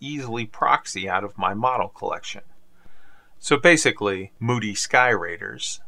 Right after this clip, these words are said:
as obviously my Judge's Street Beat was deep in the megacity, far from the wall. I also dropped the support cards that I couldn't represent easily,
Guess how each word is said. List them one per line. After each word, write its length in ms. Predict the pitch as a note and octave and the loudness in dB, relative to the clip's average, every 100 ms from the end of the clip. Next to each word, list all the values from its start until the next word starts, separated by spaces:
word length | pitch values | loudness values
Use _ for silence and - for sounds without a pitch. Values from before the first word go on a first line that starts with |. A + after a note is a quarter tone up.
| - | -4
as 300 | G2+ F#2 - | -2 -2 -2
obviously 580 | G2+ F#2 F#2 F2+ - G2 | 0 0 -2 -8 -8 -8
my 220 | F#2+ F2 | -8 -10
Judge's 400 | F2 F2+ E2+ - | -10 -10 -10 -8
Street 360 | - - B2 - | -8 -6 -6 -8
Beat 220 | G2 G2 - | -10 -14 -14
was 220 | G2+ - - | -16 -14 -8
deep 280 | C#3 C3 G2+ | -6 -6 -8
in 120 | F2 | -10
the 60 | F#2 | -10
megacity, 720 | F#2+ - F2 - F#2 G#2+ A#2+ | -10 -10 -12 -10 -8 -8 -8
far 260 | - - - | -8 -8 -10
from 240 | - E2+ | -16 -16
the 80 | F2 | -8
wall. 420 | G2 G2+ - - - - - - - - - - - - - | 0 0 0 -6 -12 -16 -20 -20 -16 -12 -10 -8 -10 -6 4
I 60 | F#3+ | 6
also 260 | A3+ F3 | 6 4
dropped 320 | D3+ D3+ C#3 | 6 8 8
the 80 | A#2 | 2
support 440 | - G#2+ - C3 - | -6 -4 2 2 4
cards 340 | G2+ G2 - | 2 2 0
that 120 | G#2 | 0
I 60 | G2 | 0
couldn't 380 | - B2 G#2 G2 | -2 -4 -4 -4
represent 500 | G2 G2+ F#2+ F#2 F#2+ | -6 -6 -6 -6 -6
easily, 600 | G#2 G2+ F#2+ F2 - | -8 -8 -8 -14 -12